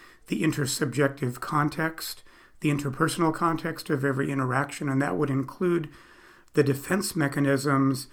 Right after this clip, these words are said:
Personally, I think one, two, and eight-person psychologies are all correct. I am an individual organism sitting here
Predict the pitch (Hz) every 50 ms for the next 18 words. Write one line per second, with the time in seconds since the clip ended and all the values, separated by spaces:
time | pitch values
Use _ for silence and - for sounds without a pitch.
0 | - - - - - _ _ - - 208 202 202 - - 170 160 151 143 - -
1 | - 147 139 - - 175 160 160 - - - 147 135 147 151 151 156 156 160 -
2 | - - _ - - - - - 175 151 143 143 147 143 - - - 139 135 139
3 | - - - 151 151 - - - 170 147 127 - 151 143 139 - 151 131 - 151
4 | 143 139 143 127 131 143 127 120 143 - - 139 139 135 135 135 - - 143 131
5 | 135 139 135 135 - - - - - - - - - - - - - - - 147
6 | 156 - - 170 160 170 175 156 147 160 160 165 160 160 135 127 160 139 135 151
7 | 139 139 135 - - - 143 143 147 147 170 165 165 170 160 151 165 165 160 160
8 | 147 - - - 160 147 147 151 131 127 156 160 147 147 143 135 135 135